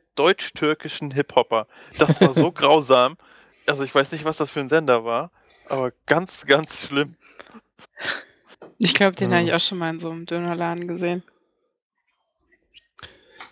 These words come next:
Speaker 2: Was
Speaker 3: Ich
Speaker 2: mich
Speaker 3: weiß
Speaker 2: dann
Speaker 3: aber
Speaker 2: manchmal,
Speaker 3: nicht.
Speaker 2: hat jetzt vielleicht nicht, gar, gar nicht so viel damit zu tun, aber ein bisschen verwirrt.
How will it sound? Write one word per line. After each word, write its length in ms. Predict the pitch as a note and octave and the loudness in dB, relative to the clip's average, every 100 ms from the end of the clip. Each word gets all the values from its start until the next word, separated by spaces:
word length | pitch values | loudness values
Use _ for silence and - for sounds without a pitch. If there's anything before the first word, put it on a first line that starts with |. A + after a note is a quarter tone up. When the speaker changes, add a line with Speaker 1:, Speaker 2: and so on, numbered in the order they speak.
| _ - | _ 0
Speaker 2:
Was 160 | C#3 | 2
Speaker 3:
Ich 40 | F#3+ | 4
Speaker 2:
mich 0 | |
Speaker 3:
weiß 160 | F#3 | 4
Speaker 2:
dann 100 | F3+ | 6
Speaker 3:
aber 80 | E3 | 8
Speaker 2:
manchmal, 240 | D#3 D#3+ D3+ | 8 8 6
Speaker 3:
nicht. 180 | D3 - - - _ _ _ _ - | 4 0 -14 -20 _ _ _ _ -4
Speaker 2:
hat 140 | - | 0
jetzt 140 | C3+ | 2
vielleicht 180 | B2+ A#2 | 2 2
nicht, 200 | B2+ - | 0 0
gar, 180 | - A#2 | 2 2
gar 240 | - B2 | 2 4
nicht 120 | C3 C3+ | 4 2
so 100 | B2+ | 0
viel 180 | C3 | 2
damit 200 | C3 C3 | 2 0
zu 100 | - | -2
tun, 260 | A#2 C#3 C3 | -2 0 0
aber 160 | - A#2 | 0 0
ein 100 | B2 | 0
bisschen 220 | - C3+ | -2 -2
verwirrt. 460 | - B2 C3 C3 | 0 0 0 -2